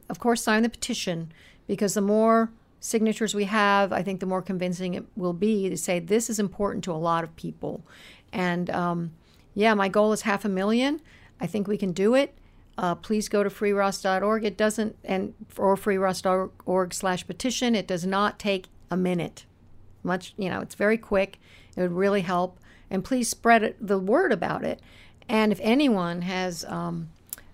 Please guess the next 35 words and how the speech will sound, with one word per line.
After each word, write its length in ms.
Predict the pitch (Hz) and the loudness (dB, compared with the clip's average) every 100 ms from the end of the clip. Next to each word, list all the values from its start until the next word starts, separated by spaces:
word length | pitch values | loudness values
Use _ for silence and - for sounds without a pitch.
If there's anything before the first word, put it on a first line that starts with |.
| - | -4
any 260 | 214 214 202 | 2 2 0
political 500 | - 214 208 160 156 | 0 0 0 -6 -10
connections, 800 | - - - - - - - - - - - - | -8 -10 -10 -12 -10 -10 -12 -14 -20 -20 -14 -6
uh, 420 | 175 170 170 - | -2 -2 -4 -4
at 100 | 180 | -2
any 200 | 190 196 170 | 0 0 -2
level, 480 | 170 190 185 202 - - - - | -2 -2 -4 -8 -14 -20 -20 -12
uh, 240 | 180 175 170 | -4 -2 -2
please 340 | 175 - 214 | -4 -2 -2
get 140 | - 202 | -2 -4
in 40 | |
touch 240 | - 233 | -4 -6
with 120 | 202 180 | -6 -6
me. 260 | 165 170 | -6 -6
You 80 | - | -6
can 140 | 180 | -6
do 120 | 180 196 | -2 -4
it 80 | |
through 140 | 196 202 | -4 -6
the 100 | 185 | -2
website, 500 | 180 180 190 180 - | -2 -2 -4 -4 -4
free 120 | 165 | -6
ross 220 | 170 175 | -4 -4
dot 180 | 180 175 | -2 0
org. 440 | 202 233 233 220 - | 2 4 2 0 -6
Every 240 | 170 185 | -4 -4
footer 400 | 175 202 190 196 | -2 -2 0 0
has 220 | 190 170 | -2 -4
a 40 | 175 | -6
place, 360 | - 175 - - | -6 -6 -8 -10
a 100 | 165 | -8
way 240 | 156 165 160 | -6 -6 -6
to 60 | |
contact 520 | - 165 165 165 160 | -8 -8 -6 -8 -8
me. 220 | 170 165 | -8 -10